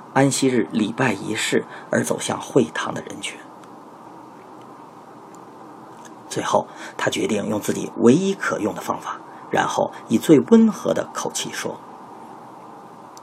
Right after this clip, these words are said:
：“你求我帮助你，我同意这么做。但如果你想要我的帮助，今天就必须信任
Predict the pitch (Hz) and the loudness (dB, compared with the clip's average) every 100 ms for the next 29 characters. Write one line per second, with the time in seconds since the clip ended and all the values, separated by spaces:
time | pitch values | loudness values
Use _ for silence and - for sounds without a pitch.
0 | - - - - - - - - - - | -20 -20 -18 -18 -18 -20 -20 -18 -18 -18
1 | - - - - 117 104 95 - 135 - | -18 -18 -12 2 6 6 4 4 6 6
2 | - 151 170 110 98 - - - - - | 6 6 6 2 0 -10 -18 -18 -16 -14
3 | - - 123 - 110 151 208 107 - - | 0 8 8 8 4 8 8 6 0 -4
4 | - - - - - - - - - - | -6 -8 -18 -18 -18 -18 -18 -18 -18 -18
5 | - - - - 107 98 92 92 92 92 | -18 -18 -18 -2 0 0 -2 -2 -4 -6
6 | - - - - 151 - 101 117 104 - | -12 -14 -8 4 6 6 6 6 4 -2
7 | - - 127 156 143 104 - - - - | -6 4 6 6 4 0 -4 -18 -18 -18
8 | - - 220 208 - 190 208 - - - | -12 4 6 8 6 4 4 -8 -18 -8
9 | - 107 120 - 147 - 175 104 | -4 2 4 6 6 8 6 6